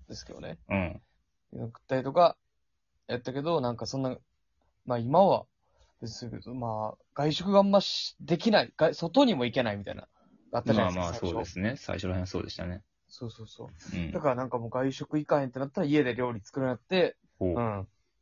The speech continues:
Speaker 1: そうですね。今、ほうれん草を僕は茹でて、
Speaker 2: お。
Speaker 1: そのまま全部食ったりしてますね。
Speaker 2: なんで僕の一番好きな野菜を食べてるん、木田。
Speaker 1: <laughs> いや、別にどっちかしか食えへんってことないやろ、そんな。
Speaker 2: <laughs> あ、そうなん？ドラフト会議みたいに。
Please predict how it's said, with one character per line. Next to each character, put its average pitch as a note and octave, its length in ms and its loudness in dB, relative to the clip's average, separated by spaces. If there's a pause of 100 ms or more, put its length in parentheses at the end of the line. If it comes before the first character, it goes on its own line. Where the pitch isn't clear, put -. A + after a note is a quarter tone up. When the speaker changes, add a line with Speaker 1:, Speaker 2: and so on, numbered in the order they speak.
(400)
Speaker 1:
そ E3+ 140 0
う C3+ 40 4
で A#2 40 0
す A#2 120 -6
ね。 A2+ 120 0
今、 B2+ 400 4
ほ F3+ 220 4
う - 20 8
れ F#3 120 6
ん D3+ 40 4
草 - 180 -4
を G#2+ 160 -2
僕 A2 240 -6
は A2 60 -2
茹 A2 120 -4
で A#2+ 140 -2
て、 A2 220 -8 (260)
Speaker 2:
お。 G#2 200 6 (100)
Speaker 1:
そ - 140 -8
の B2 60 -2
ま A#2 100 0
ま A#2 60 -2
全 A#2 160 -2
部 - 80 -8
食 - 120 -12
っ - 40 -20
た A#2+ 100 -2
り G#2 80 -4
し - 60 -8
て A2 80 -8
ま G#2 100 -6
す F#2+ 120 -14
ね。 A2 140 -14 (140)
Speaker 2:
な G#2 120 -2
ん C#3+ 60 -2
で D3+ 80 0
僕 C3+ 260 -2
の B2+ 100 2
一 A#2+ 180 -2
番 A#2 180 2
好 A#2 60 -6
き G#2+ 140 -2
な E2+ 260 -2 (180)
野 F#2+ 120 0
菜 F2+ 240 0
を E2+ 60 -2
食 F2 200 -4
べ E2 60 -6
て - 120 -6
る D#2+ 120 -4
ん、 G2 60 -10
木 - 120 -10
田。 - 180 -8 (480)
Speaker 1:
<laughs> - 520 6
い G3 80 8
や、 E3 120 8
別 B2+ 300 0
に B2+ 100 -4
ど D#3 140 2
っ D#3 80 -10
ち - 140 -6
か A3+ 140 8
し - 100 -10
か B2 100 0
食 C#3+ 200 2
え C3+ 40 6
へ B2 60 0
ん - 20 -2
っ A2 40 -4
て C#3+ 60 -2
こ G#2 60 -4
と G#2 80 -2
な G#2 120 0
い B2 40 2
や G#2+ 60 0
ろ、 F#2+ 80 -6
そ G#2+ 120 -10
ん - 20 -8
な。 G2 100 -10
Speaker 2:
<laughs> - 1080 -20
あ、 G2 100 0
そ C#3 160 -2
う G2+ 40 -2
な F#2+ 160 -10
ん？ - 40 -10
ド A2 80 4
ラ A2+ 120 6
フ A2 60 -8
ト A2+ 120 -2
会 G2+ 220 2
議 - 80 -10
み - 80 -8
た - 120 -8
い - 40 -12
に。 - 160 -12